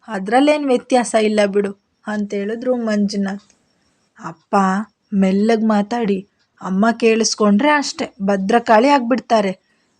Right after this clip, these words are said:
ಇವಾಗ್ ಒನ್ ಟೈಮ್ ಕೊಡ್ತಿರೋ ಕಾಫಿನೂ ಕ್ಯಾನ್ಸಲ್ ಮಾಡ್ಬಿಡ್ತಾರೆ ಅಷ್ಟೇ"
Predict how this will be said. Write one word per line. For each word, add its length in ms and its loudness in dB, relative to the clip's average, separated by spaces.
ಇವಾಗ್ 400 2
ಒನ್ 260 2
ಟೈಮ್ 320 2
ಕೊಡ್ತಿರೋ 480 0
ಕಾಫಿನೂ 560 -2
ಕ್ಯಾನ್ಸಲ್ 440 2
ಮಾಡ್ಬಿಡ್ತಾರೆ 760 0
ಅಷ್ಟೇ" 320 -2